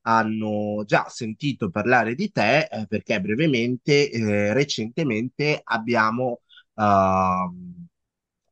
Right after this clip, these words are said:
parlato del, eh, di Schifose, del Festival di Schifose, e avevo, eh, introdotto appunto i temi e detto che ci saresti stato anche tu. E grazie ancora e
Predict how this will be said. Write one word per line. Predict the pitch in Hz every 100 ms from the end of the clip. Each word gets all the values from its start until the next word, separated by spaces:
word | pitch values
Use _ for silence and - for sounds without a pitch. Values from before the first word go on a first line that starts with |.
| _ -
parlato | 143 139 113 98 - 160
del, | 104 95 101 113
eh, | 107 101 95 95
di | 98 107
Schifose, | - 156 151 113 131 135
del | 104
Festival | - 117 - 104 101
di | 104
Schifose, | - - 175 107 107 139
e | 170 - - -
avevo, | 143 117 104 123 156 -
eh, | 110 104 104
introdotto | 127 127 180 143 98 - 139
appunto | 131 - 104 104 95 104 120
i | 151
temi | 120 107 120 147
e | - 117 110 127
detto | 113 95 - - 123
che | 98 101 104
ci | 127
saresti | 120 113 110 -
stato | 110 117 123
anche | 117 113
tu. | 101 82 - - - -
E | 120 117
grazie | 131 147 - 139
ancora | 139 156 160 170
e | 139 113 107 107 104 104 101 98 98 95 95